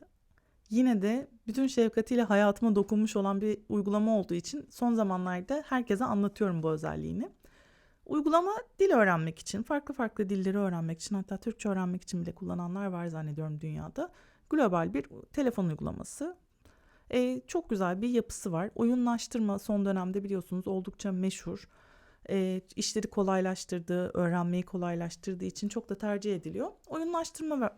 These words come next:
oyunlaştırma tekniğiyle kullanıyor, e, eğitim sürecinde. Bu anlamda oldukça keyifli.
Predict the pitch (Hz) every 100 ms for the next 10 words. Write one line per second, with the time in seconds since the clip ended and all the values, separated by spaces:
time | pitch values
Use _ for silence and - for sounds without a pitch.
0 | - - _ _ _ _ _ _ - 254
1 | 285 294 294 - 302 285 214 185 175 160
2 | 156 - 165 156 147 147 - _ - _
3 | _ - - 165 - 202 190 170 - 151
4 | 147 160 165 453 - - - _ 381 339
5 | 208 180 226 - 233 - 403 - 311 208
6 | - 196